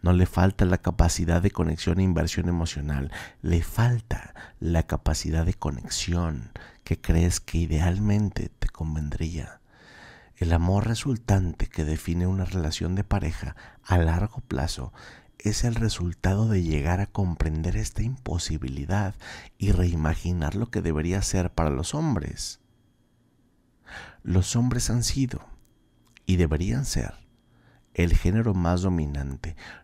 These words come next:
no por algún derecho divino imaginado o destreza física,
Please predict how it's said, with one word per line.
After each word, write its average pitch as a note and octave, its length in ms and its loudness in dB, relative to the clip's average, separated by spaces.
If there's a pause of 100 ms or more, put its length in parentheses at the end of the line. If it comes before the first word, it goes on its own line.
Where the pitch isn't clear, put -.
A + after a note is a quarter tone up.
(100)
no B2+ 240 0
por C#3 160 -2
algún A2 400 2
derecho A2+ 380 0
divino F2+ 500 2
imaginado D#2 840 -2
o C#2 180 -4
destreza F#2 500 -2
física, - 540 -8